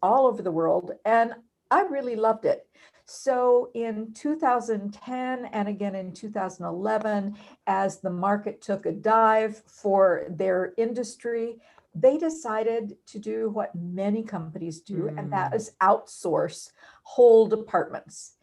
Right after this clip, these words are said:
Speaker 1: And they outsourced the marketing communications department. And I realized, since I had served them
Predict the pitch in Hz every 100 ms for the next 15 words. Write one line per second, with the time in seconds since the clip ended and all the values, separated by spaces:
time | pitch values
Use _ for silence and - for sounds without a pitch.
0 | _ _ - 226 233 - 226 240 - -
1 | 180 175 - - - 196 180 175 170 165
2 | - 175 196 214 269 285 285 214 - -
3 | 175 160 190 220 - _ _ _ 214 220
4 | 214 247 269 240 233 226 - - 208 208
5 | - 208 226 214 196 190 190 202 - _
6 | _ _ _ _ _ _ - 226 226 214
7 | 185 196 196 196